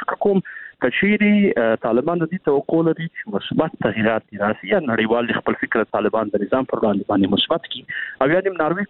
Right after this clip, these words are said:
کومک وکړي، زه فکر کوم هغه وعدې چې هغه گفتار،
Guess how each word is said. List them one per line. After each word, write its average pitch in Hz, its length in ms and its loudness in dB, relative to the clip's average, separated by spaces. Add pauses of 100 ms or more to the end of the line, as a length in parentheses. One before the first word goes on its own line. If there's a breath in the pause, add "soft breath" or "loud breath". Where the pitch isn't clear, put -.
کومک 208 260 0
وکړي، - 220 -12 (440 loud breath)
زه 185 120 4
فکر - 240 -4
کوم 247 100 4 (200)
هغه 214 280 2
وعدې 143 440 -2 (100)
چې 185 100 2 (240)
هغه 151 220 0 (480 loud breath)
گفتار، 165 340 0